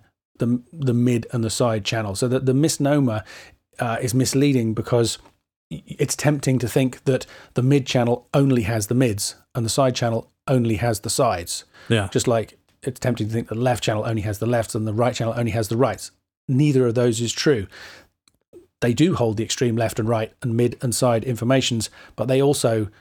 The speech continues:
Speaker 1: influence everything that's in between.
Speaker 2: Yes.
Speaker 1: So as soon as you start to influence something that's on the left-hand side of the signal, you're gonna have an effect on things that are in the middle of the signal in terms of their E Q balance.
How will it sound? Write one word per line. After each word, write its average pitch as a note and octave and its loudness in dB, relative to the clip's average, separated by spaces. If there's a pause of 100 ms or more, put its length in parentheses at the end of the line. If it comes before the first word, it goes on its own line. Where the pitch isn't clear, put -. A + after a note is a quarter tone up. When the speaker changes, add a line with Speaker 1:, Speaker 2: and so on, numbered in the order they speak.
(320)
Speaker 1:
influence A#2+ 0
everything A#2 0
that's A#2+ -4
in C3 2
between. A2 -2 (500)
Speaker 2:
Yes. A#2 2
Speaker 1:
So A2+ 2 (600)
as C3 -4
soon F3+ 2
as C3 0
you B2+ 0
start A#2 0
to - -6
influence A#2+ -2
something A#2 -2 (300)
that's - -8 (560)
on A#2+ 0
the G#2 -2
left-hand A#2+ 0
side A2+ 2
of G2+ -4
the G#2 -6
signal, B2+ 0 (440)
you're B2+ 2
gonna B2 0
have B2 0
an A2 -4
effect C#3+ -2
on A2 -2
things A#2 -2
that A#2+ 2
are A#2+ 2
in A#2+ 0
the A#2 0
middle C3 4
of G#2+ -2
the A2 -4
signal G#2+ -2 (160)
in C3+ 2
terms B2 2
of A#2 0
their A2+ 0
E A2 -2
Q C#3 0
balance. F#2+ -6